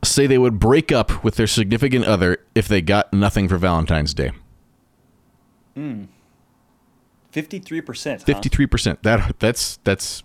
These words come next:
Speaker 1: scary. But here's some other statistics I, I keep going on this list and I'm getting dumbfounded by. Fifteen percent of Americans, fifteen percent,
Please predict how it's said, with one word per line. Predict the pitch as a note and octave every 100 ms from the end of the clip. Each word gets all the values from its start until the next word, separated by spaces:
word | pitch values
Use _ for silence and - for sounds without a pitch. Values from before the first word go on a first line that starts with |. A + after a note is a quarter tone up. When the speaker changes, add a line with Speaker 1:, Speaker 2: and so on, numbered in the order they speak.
| -
Speaker 1:
scary. | - A2 E2 C#2 - - _ _ - - - _ _ - - _ _ _ _ _ - A2
But | C3 A2+
here's | D#3+
some | D3+
other | D3+ C#3+
statistics | - A#2+ C3 B2 -
I, | A2 G2+ A2
I |
keep | A#2 A#2+
going | A#2
on | G#2
this | F2+
list | G2 G#2+ -
and | G2+
I'm |
getting | F#2+ F2+
dumbfounded | D#2+ F2+ E2+ D#2 D2
by. | D2+ E2+ - - - - - - - - - _ _ _
Fifteen | - A#3 A3 - A3 C4 B3+
percent | A3+ - B3+ B3+
of | C#3+
Americans, | B2+ G#2 D2+ - C#2 - -
fifteen | C#4+ - - C#4 C4+
percent, | B3 - A#3+ F#3 - -